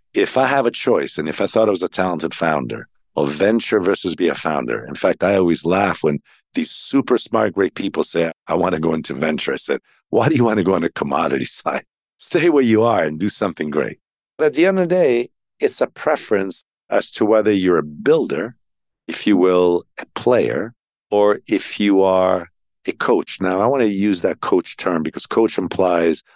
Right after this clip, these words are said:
I know more than a builder. I don't mean it that way. I mean coach as not being in the field on a day-to-day basis.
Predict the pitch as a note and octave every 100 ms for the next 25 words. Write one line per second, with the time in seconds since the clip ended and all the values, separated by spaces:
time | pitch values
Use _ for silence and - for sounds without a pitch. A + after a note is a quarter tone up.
0 | - F2 F2 E2+ E2 D#2 D2 C2+ C#2+ C#2
1 | C2 B1 G2+ A2 G2 G2 D2 - B1 G1+
2 | - - _ _ - F2+ F#2+ F#2 - A2
3 | G2+ - - _ F2 - F#2+ G2+ F#2 F#2
4 | E2 D#2+ - F2+ D2+ C#2+ C#2+ C2 D2 C#2
5 | - B1 A#1 G#1+ - - -